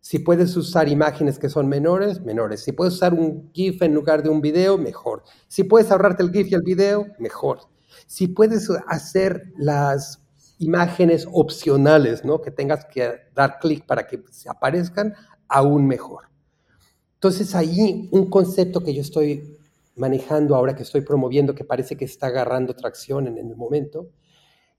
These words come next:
es este principio de diseño que quiero introducir, que se llama Green Mode o Eco Mode Design, ¿no? Cuando, cuando manejas, por ejemplo, un montón de coches ahora vienen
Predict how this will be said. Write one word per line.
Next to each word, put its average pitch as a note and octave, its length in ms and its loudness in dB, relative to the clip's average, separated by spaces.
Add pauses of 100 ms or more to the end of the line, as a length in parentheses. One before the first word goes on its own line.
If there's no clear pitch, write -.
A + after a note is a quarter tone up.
es D3 300 -6
este F#3+ 240 0
principio F3 640 -4
de D#3+ 80 2
diseño C3+ 460 -2
que A#2 120 -14
quiero A#2+ 220 -6
introducir, A#2 680 -8
que - 120 -20
se A#2+ 160 -12
llama C3 420 -6 (920)
Green D3+ 380 4
Mode C#3 460 4
o A#2 320 -2
Eco C#3+ 300 2
Mode A2 460 -2
Design, A2 540 -6
¿no? B2+ 360 -6
Cuando, C#3 340 -4 (140)
cuando D3 300 0
manejas, E3 580 2
por A2+ 140 -6
ejemplo, D3 540 -2
un F3 120 8
montón E3+ 300 4
de D#3 100 0
coches D3+ 300 -2
ahora C3+ 200 0
vienen C#3+ 360 -2